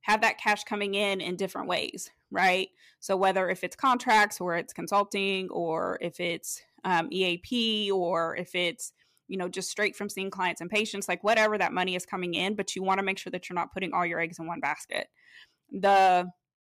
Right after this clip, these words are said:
second part of this is if you are team insurance, so you're part of payers and panels, then be team insurance,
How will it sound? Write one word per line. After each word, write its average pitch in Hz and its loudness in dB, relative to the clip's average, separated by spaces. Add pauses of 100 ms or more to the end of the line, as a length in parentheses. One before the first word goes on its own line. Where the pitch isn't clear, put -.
(240)
second 392 2
part 175 4
of 165 0
this 170 0
is 190 0
if 190 -2
you 226 2
are 196 6
team 196 -2
insurance, 196 -2
so - -6
you're 190 -2
part 190 0
of 175 -2
payers 185 -2
and 175 -6
panels, 185 -2 (440)
then 220 2
be 247 -4 (140)
team 247 -4
insurance, 233 -2